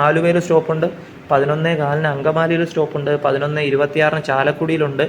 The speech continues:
പതിനൊന്ന് അര കഴിയുമ്പോൾ ഇരിഞ്ഞാലക്കുടയുണ്ട്, വെളുപ്പിനെ പന്ത്രണ്ടേ കാലിന് തൃശ്ശൂരുണ്ട്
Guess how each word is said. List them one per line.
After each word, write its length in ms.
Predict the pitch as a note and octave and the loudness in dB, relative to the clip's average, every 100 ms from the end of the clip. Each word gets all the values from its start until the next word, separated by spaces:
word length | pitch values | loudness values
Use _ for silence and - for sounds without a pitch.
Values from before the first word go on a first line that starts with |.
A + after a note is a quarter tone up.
| - - - - C#3+ | -4 -18 -20 -6 0
പതിനൊന്ന് 420 | C3+ C#3+ D#3 D#3+ D3 | 2 2 -2 -2 0
അര 80 | D3+ E3 | 2 2
കഴിയുമ്പോൾ 360 | D3+ D3+ D3+ C#3 | 0 0 0 0
ഇരിഞ്ഞാലക്കുടയുണ്ട്, 800 | C#3 D3 D#3 D#3+ D#3+ D#3 C3+ C#3 - - - B2+ | -2 -2 0 0 -2 -2 -2 -6 -6 -12 -12 -2
വെളുപ്പിനെ 380 | B2+ C#3 D#3 D#3+ D#3 | 0 0 0 -2 0
പന്ത്രണ്ടേ 500 | C#3+ C#3 D3+ D#3 D#3+ D#3+ | 0 0 -2 0 2 4
കാലിന് 260 | D3+ D#3 D3+ | 2 0 -4
തൃശ്ശൂരുണ്ട് 640 | C#3+ B2+ D#3+ E3+ C#3 C3 | -4 -4 0 0 0 -2